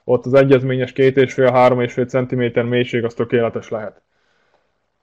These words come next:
A magnormát azt a vetésmód is befolyásolja, tehát a szóravetésnél mi egy egész huszonötös szorzót használunk, tehát százhuszonöt százalékát használjuk a papíron, ö, megadott magnormának. Ha pedig súlyos gyomproblémánk van, tehát nagyon-nagyon komoly gyom-, gyománynyomást kell alkalmaznunk, akkor akár a százötven százalékos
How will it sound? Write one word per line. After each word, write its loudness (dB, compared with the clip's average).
A 4
magnormát 6
azt 0
a 6
vetésmód 4
is 2
befolyásolja, 6
tehát 2
a -2
szóravetésnél 4
mi -6
egy 2
egész 2
huszonötös -2
szorzót 2
használunk, 0
tehát 0
százhuszonöt -4
százalékát 2
használjuk 0
a 2
papíron, 0
ö, 2
megadott 0
magnormának. -2
Ha -4
pedig 0
súlyos 2
gyomproblémánk 0
van, -2
tehát -4
nagyon-nagyon -2
komoly -4
gyom-, -4
gyománynyomást -4
kell -4
alkalmaznunk, 2
akkor -4
akár -2
a 0
százötven 2
százalékos 0